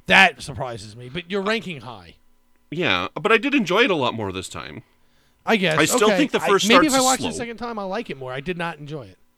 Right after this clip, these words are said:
Speaker 2: Yeah, and I think the start is slow, and that's what took it away. That's what took a whole star from me. I mean, like, if they chopped off the first hour, I'd probably give it a five, right? But I mean, like,
Speaker 1: I think you're right, but I think if they chop, well, not chop it off completely, they have to give us something, but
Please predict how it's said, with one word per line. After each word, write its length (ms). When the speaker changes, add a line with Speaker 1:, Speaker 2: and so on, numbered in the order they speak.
Speaker 2:
Yeah, 280
and 80
I 80
think 200
the 60
start 280
is 80
slow, 160
and 80
that's 200
what 140
took 200
it 60
away. 280
That's 260
what 120
took 160
a 80
whole 160
star 320
from 160
me. 100
I 40
mean, 160
like, 120
if 80
they 120
chopped 280
off 120
the 80
first 280
hour, 260
I'd 120
probably 220
give 140
it 60
a 40
five, 600
right? 340
But 160
I 40
mean, 220
like, 440
Speaker 1:
I 60
think 180
you're 120
right, 320
but 120
I 80
think 180
if 100
they 120
chop, 240
well, 120
not 200
chop 220
it 40
off 120
completely, 320
they 80
have 100
to 60
give 120
us 80
something, 460
but 220